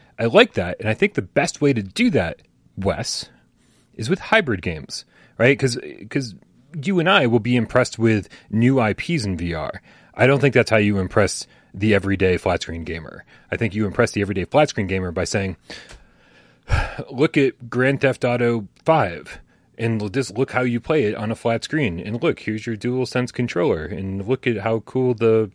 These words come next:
you know, triggers feel, and, you know, whatever, adaptive triggers. But then check this out." <laughs> Right?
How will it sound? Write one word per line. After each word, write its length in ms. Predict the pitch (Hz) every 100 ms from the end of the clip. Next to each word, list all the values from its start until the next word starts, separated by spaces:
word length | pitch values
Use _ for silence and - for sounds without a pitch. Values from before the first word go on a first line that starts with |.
| -
you 120 | 110
know, 160 | 98
triggers 460 | 101 - 165 120 -
feel, 360 | - 95 85 82
and, 200 | 87 82 _ -
you 140 | 95 107
know, 180 | 80 76 92 _
whatever, 320 | 123 117 85
adaptive 340 | 85 95 -
triggers. 400 | 98 131 92 73 - _ _ _ _ _ _ _ _ _ - -
But 140 | - -
then 180 | 139 123
check 220 | 139 135
this 200 | 123 -
out." 320 | 120 90 - 139
<laughs> 60 | 127 - _ _
Right? 280 | 110 120